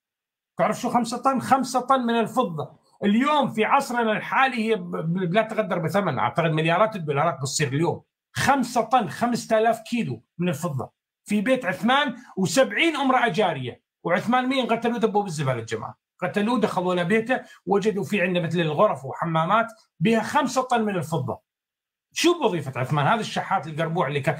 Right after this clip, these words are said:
شو وظيفته؟ صار صحابي لرسول الله بس. ما عمل لا بشركة يشتغل، ولا كان يدرس، ولا كان يقرأ، ولا كان يسافر، ولا هو ما، ما، ما بيعمل أي حاجة يعني. ماسك السيف ويحارب مع الرسول. فلهذا السبب هو انتصر بهذه.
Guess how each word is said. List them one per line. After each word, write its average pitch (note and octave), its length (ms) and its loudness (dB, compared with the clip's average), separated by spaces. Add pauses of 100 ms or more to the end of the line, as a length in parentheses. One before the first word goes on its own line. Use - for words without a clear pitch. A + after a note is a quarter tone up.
(100)
شو A3+ 220 0
وظيفته؟ C#3 380 -8 (800)
صار E4+ 220 4
صحابي E3+ 520 -2
لرسول E3 400 -4
الله F3 220 -2 (120)
بس. - 320 -12 (160)
ما G3 180 0
عمل C#3+ 280 -4
لا D#3+ 100 2
بشركة C3+ 420 -6
يشتغل، G3+ 520 -4 (300)
ولا F3 220 0
كان D3+ 220 0
يدرس، F3+ 460 -2
ولا D3 180 0
كان C3+ 220 0
يقرأ، G3 340 0
ولا F3 200 0
كان C3+ 200 -2
يسافر، D#3+ 640 0 (180)
ولا E3+ 240 0
هو C#3+ 480 -2
ما، G#3 180 4
ما، C#4+ 180 -4
ما C4 120 0
بيعمل A#3+ 240 0
أي A3+ 60 0
حاجة A3 320 -6
يعني. B2 180 -8 (480)
ماسك C4+ 380 2
السيف A3+ 380 -2
ويحارب D#3+ 320 -2
مع A2 180 -2
الرسول. - 280 -18 (840)
فلهذا C#4 340 4
السبب F#3 460 -4
هو C4+ 240 2
انتصر A#3+ 680 0
بهذه. F#3 420 0